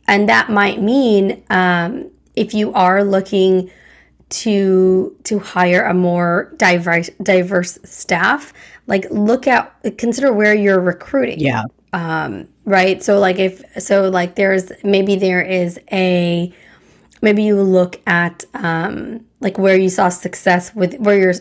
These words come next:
Speaker 1: your existing st-, staff, like, where, where do they come from?
Speaker 2: Right.
Speaker 1: Right? Where do they go to school? Where can you recruit from there? And maybe you're recruiting at a, a number of universities, including,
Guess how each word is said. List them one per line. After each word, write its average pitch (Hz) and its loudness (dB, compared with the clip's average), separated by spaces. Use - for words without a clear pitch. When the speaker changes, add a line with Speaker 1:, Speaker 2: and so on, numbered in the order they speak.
Speaker 1:
your 208 0
existing 190 -2
st-, 185 -6
staff, 180 -4
like, 190 -4
where, 220 2
where 220 0
do 240 4
they 202 0
come 165 -6
from? 180 -6
Speaker 2:
Right. 135 2
Speaker 1:
Right? 170 -2
Where 185 2
do 190 2
they 185 2
go 165 -6
to 175 -8
school? 165 -4
Where 180 0
can 214 0
you 214 0
recruit 196 -2
from 185 2
there? 175 0
And 190 2
maybe 190 2
you're 190 0
recruiting 180 0
at 185 -2
a, 190 0
a 214 0
number 208 2
of 180 -2
universities, 185 0
including, 190 0